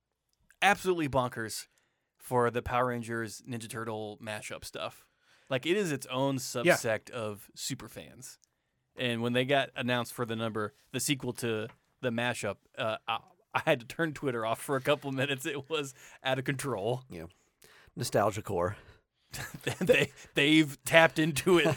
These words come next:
Speaker 1: They are strapped into the main vein right there.
Speaker 2: Uh, of the wild crossovers, though, I mean,
Speaker 1: That
Speaker 2: it
Speaker 1: makes the most sense.
Speaker 2: well, Batman T M N T was the pinnacle. It's written by Tynion. And, uh,
Speaker 1: Oh, I didn't know that.
Speaker 2: Fr-, uh,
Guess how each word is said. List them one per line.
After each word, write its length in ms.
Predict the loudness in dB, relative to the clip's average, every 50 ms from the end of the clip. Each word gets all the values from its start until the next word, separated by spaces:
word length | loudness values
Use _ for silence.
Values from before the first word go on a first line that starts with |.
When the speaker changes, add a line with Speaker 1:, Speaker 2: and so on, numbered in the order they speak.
| 0
Speaker 1:
They 180 | 2 4 6 6
are 140 | 6 6 4
strapped 480 | 2 0 -2 2 4 6 6 6 4
into 160 | 2 -2 -2 0
the 100 | 0 2
main 300 | 2 2 2 2 2 0
vein 360 | 2 4 4 4 4 2 0
right 280 | 0 0 0 0 0
there. 300 | 2 2 2 2 0 0 0
Speaker 2:
Uh, 140 | 0 0 0 0 _ 8
of 240 | 10 10 10 10 8
the 80 | 4 6
wild 520 | 6 6 6 8 8 8 8 6 6 4
crossovers, 760 | 2 6 6 6 6 4 2 -2 -2 -2 -2 -6 -6 -4 -2
though, 360 | -2 -4 -4 -4 -8 -12 -14 _ _ _ _ _ -20 -18 -18 -16 -6 -2 2
I 80 | 4
mean, 220 | 4 4 6 10 10
Speaker 1:
That 100 | 12 12
Speaker 2:
it 20 |
Speaker 1:
makes 140 | 12 10 8
the 80 | 6 6
most 240 | 6 6 6 4 2
sense. 400 | 2 0 0 0 -4 -8 -6 2
Speaker 2:
well, 440 | 8 10 10 12 10 8 6 2 -6 -16 _ -20
Batman 560 | -2 4 4 4 4 4 2 4 6 6 6 4
T 220 | 2 0 2 2
M 100 | 2 2
N 120 | 2 0
T 200 | 0 -2 -2 -2
was 220 | -2 -2 -2 -2 -2
the 100 | -4 -4
pinnacle. 440 | -2 -2 -2 -2 -4 -6 -8 -10 -10
It's 100 | -6 -4
written 180 | -4 -2 2 4
by 120 | 4 4
Tynion. 480 | 4 2 -2 -2 -2 -2 -4 -4 -6 -6 -10 _ _ _ _ _ _ _
And, 400 | -4 0 0 0 0 0 0 2
uh, 260 | 4 6 6 6 6 6
Speaker 1:
Oh, 60 | 6
I 80 | 4 4
didn't 120 | 2 2
know 100 | -2 -4
that. 220 | -4 -4 -6 -6 -8 -12 -18
Speaker 2:
Fr-, 220 | -16 -10 -6 -6 -4 -2
uh, 280 | -2 0 0 0 -2